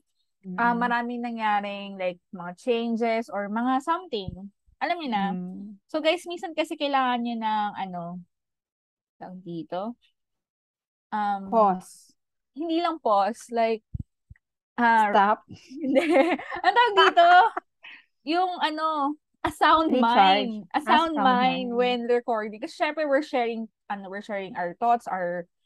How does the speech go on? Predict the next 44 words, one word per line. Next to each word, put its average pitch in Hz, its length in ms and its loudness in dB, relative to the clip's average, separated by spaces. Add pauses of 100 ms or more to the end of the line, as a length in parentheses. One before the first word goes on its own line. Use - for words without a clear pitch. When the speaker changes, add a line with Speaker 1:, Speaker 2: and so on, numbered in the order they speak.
Speaker 1:
you 359 120 -8
know, 302 200 0
kasi 359 160 0
kapag 339 200 -2
wala 302 240 2
ka 302 80 0
masyadong, 240 720 -4 (320)
I - 80 -14
mean, 311 160 -2
hindi 302 120 -2
wala 302 160 2
ka 302 80 -6
sa - 200 -6
mood. 202 560 -6
Hindi 330 200 -8
lang 415 200 -6
sa 320 80 -2
mood. 202 200 -4
Wala 254 280 2
ka 277 120 0
rin 262 160 -2
sa 277 120 -8
tama 226 320 2
mong 214 400 -6 (400)
katinuan. 254 800 4
<laughs> - 0 - (500)
Speaker 2:
Mm, 202 240 0
Speaker 1:
Mahirap 302 480 4
Speaker 2:
tama. 294 80 0
Speaker 1:
mag-share 254 400 2
ng 247 160 -2
something. 196 640 -2
Like, 196 160 -8 (160)
ma-, 196 160 -10
may 208 240 -4
iba 240 160 2
ka 247 160 -2
iniisip, 214 800 -8
di - 160 -12
ba? 180 240 -14 (400)
Speaker 2:
Mm. 175 480 -10
Speaker 1:
Ayun. 220 720 -2
But, 277 160 2 (320)
well, 302 480 -2